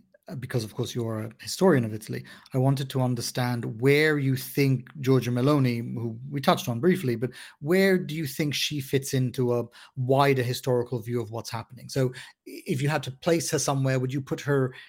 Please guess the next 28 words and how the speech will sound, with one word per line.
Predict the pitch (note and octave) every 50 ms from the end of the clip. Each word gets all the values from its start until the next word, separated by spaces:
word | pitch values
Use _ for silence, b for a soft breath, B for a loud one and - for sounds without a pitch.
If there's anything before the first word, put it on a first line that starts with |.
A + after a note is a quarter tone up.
| B _ -
in | D3 C3+ C3+ C3 B2
the | A2 A#2 B2 B2 A#2+ A#2 A#2+ B2 C3 C3 C3+ C3+ C3 -
third | - F3+ F3+ F3 D#3+ D3
wave | D3 D#3+ D#3+ D#3+ D#3+ D#3+ D#3+ C#3+ C3+ -
contemporaries, | - D#3+ C#3+ C3 E3 E3+ F3+ F#3 F#3 G3+ G#3+ A#3+ C#4+ C4+ - B B B B B _ -
or | E3 D3 C3+
have | C3 C#3 B2+
we | B2 C3+
now | C#3 D3 D3 C#3+ C#3+ C#3 C#3 C3 B2 A#2+ -
gone | - C#3+ C3 B2+ C3 C3
full | C3 - - D3 C3 B2
circle | - - - C#3 C3+ B2+ C3+ - B2+ B2 B2
and | A#2+ A#2
we're | B2
seeing | B2+ - - C3+ B2+ B2 A#2+
the | A#2+ A#2+
stirrings | - - - C#3 B2+ B2 A#2+ A#2 A#2 G#2+
of | A#2 A2 A2
a, | A2+ A2+ A2 B B B B B B -
a | A#2+
fascist | - C#3+ B2 - - C3 - -
takeover | C3+ B2 A#2+ B2 A#2+ G#2+ A2 G#2+
that's | A2 - - B2+
more | A#2 A#2
like | A2+ A2 G#2+ -
the | -
first | - - - C#3+ B2+ A2+ G#2 - -
wave? | - C2 - -